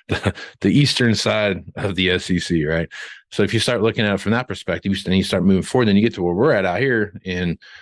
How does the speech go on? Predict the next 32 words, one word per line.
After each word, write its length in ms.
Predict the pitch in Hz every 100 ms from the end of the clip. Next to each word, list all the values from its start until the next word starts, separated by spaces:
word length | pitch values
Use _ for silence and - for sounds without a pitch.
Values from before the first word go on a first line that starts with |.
| - -
the 100 | 90
High 120 | 98
Plains, 540 | 98 131 113 110 104 -
and, 520 | 92 90 90 90 92 95 _ _ _ _ -
you 80 | 95
know, 220 | 87 92
if 120 | 95
we 120 | 127
had 340 | 110 104 85 87 _ _ _ _ _ _ _
the 100 | -
tractors 420 | 87 117 104 107 98
on 120 | 101
the 60 |
lot 280 | 95 95 98
that, 240 | 95 90 80 _ _
that 180 | - 85
the, 120 | 90 - -
they 80 |
had 100 | 95
in 60 | 95
the 60 | 90
Southeast, 480 | - 87 104 101 - _ _ _ _ _ _ _
we 140 | 90 117
very 280 | 98 104
likely 340 | 98 101 113 95
would 120 | 87
have 200 | 95 85
people 360 | - - 78 78
interested 420 | 98 82 - 78
in 80 | 85
buying 220 | 98 76
those. 240 | - -